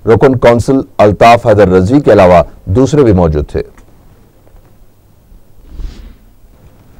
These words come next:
दारुस्सलाम में एससी, एसटी तबकात के मजलिसी कन्वीनर एम राजेंद्र यादव ने मजलिस के जनरल सेक्रेटरी सैयद अहमद पाशा कादरी से मुलाकात करते हुए इजहार तशक्कुर किया है।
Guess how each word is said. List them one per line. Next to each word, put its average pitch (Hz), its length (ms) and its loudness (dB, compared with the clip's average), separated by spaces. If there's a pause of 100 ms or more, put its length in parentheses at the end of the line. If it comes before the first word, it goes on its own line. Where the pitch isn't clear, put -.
(300)
दारुस्सलाम 156 520 4
में 156 240 2 (120)
एससी, 143 520 2
एसटी 143 360 0
तबकात 110 540 0
के 127 240 2
मजलिसी 110 560 -2
कन्वीनर 104 540 0 (120)
एम 110 180 0
राजेंद्र 95 520 0
यादव 90 400 2
ने 113 200 0
मजलिस 104 380 -2
के 110 120 -2
जनरल 104 320 0
सेक्रेटरी 107 520 -4 (400)
सैयद 123 320 2
अहमद 127 240 0
पाशा 123 280 0
कादरी 107 280 0
से 113 120 -2
मुलाकात 101 400 0
करते 107 240 -2
हुए 110 100 2
इजहार 98 320 2
तशक्कुर 95 440 -2
किया 80 200 0
है। 78 140 -2